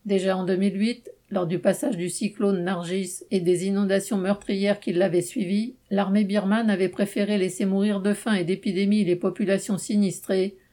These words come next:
plutôt que de permettre à des organisations civiles ou humanitaires qu'elle ne contrôlait pas d'acheminer nourriture et médicaments.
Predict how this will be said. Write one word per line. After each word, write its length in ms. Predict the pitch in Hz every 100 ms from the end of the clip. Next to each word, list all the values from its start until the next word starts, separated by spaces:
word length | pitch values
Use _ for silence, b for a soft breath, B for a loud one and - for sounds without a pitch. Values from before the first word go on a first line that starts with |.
| b
plutôt 280 | 214 233 226
que 100 | 226
de 140 | 208
permettre 480 | 214 208 214 226 214
à 60 |
des 200 | 180 175
organisations 680 | 247 185 196 190 190 185 208
civiles 480 | 196 214 196 220 190 -
ou 120 | 190
humanitaires 720 | 185 208 202 185 - 202 196
qu'elle 200 | 208 175
ne 100 | 180
contrôlait 600 | - 220 226 - 196 180
pas 400 | 180 202 196 -
d'acheminer 680 | 190 196 196 208 202 190 190
nourriture 580 | 185 180 175 - 185 175
et 60 |
médicaments. 580 | 175 170 170 190 185 190